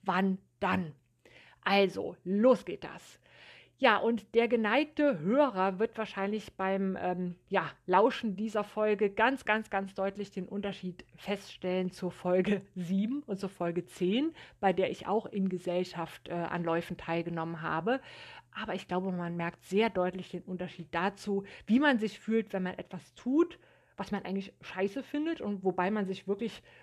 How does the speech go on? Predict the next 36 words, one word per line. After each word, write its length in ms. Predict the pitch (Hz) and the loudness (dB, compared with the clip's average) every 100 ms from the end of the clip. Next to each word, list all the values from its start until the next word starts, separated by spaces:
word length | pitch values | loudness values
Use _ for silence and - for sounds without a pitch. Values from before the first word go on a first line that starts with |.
| - | -4
von 180 | 214 190 | -2 0
Grund 280 | 269 262 | 0 -2
auf 280 | - 208 - | -2 -4 -4
einfach 300 | - 254 269 | -2 0 0
nur 160 | 233 220 | 0 -2
quält, 520 | 196 185 202 302 294 - - - - - | 0 0 4 2 0 -12 -20 -20 -14 -4
oder 420 | 254 269 262 254 - - | 0 4 4 2 -6 -2
wenn 160 | 214 | 0
man 120 | 220 | 0
etwas 360 | - - 190 - | -2 -8 -12 -12
tut, 240 | - 202 | -12 -10
was 180 | 185 - | -10 -10
man 140 | 165 160 | -10 -6
liebt 540 | 170 214 196 - - | 2 2 2 -6 -8
<laughs> 240 | 208 220 208 | -4 -2 -2
und 180 | 185 | -2
wo 40 | 214 | 0
man 180 | 202 196 | 0 2
genau 540 | 196 202 226 302 302 - - - | 0 4 4 4 0 -10 -20 -4
da 220 | 220 247 | 2 2
in 200 | 240 214 | 2 0
diesem 240 | 202 240 240 | -2 0 0
Moment 320 | 202 196 202 - | 0 -2 -4 -6
einfach 320 | 202 202 175 | -6 -6 -6
sein 280 | 190 185 190 | -2 0 0
möchte 320 | 190 - 196 | -2 -4 -8
und 160 | 180 | -2
nirgendwo 440 | 196 285 285 254 214 | 2 2 2 -2 -2
anders 420 | 196 202 202 196 - - - - - | 0 0 0 -2 -6 -20 -20 -20 -12
und 400 | - 202 196 - - _ _ _ | -4 0 0 -2 -12 _ _ _
einen 200 | - 190 | -2 -2
perfekten 640 | 190 175 - 269 269 - 208 | -2 -10 0 0 0 -4 -6
Tag 380 | - 180 180 - _ | -2 -2 -2 -4 _
mit 320 | 170 170 - | -8 -8 -8
Goldkante 800 | - 185 214 202 - 160 156 160 | 0 6 6 4 -6 -10 -10 -12
erlebt. 540 | - 151 147 - - | -10 -12 -12 -16 -20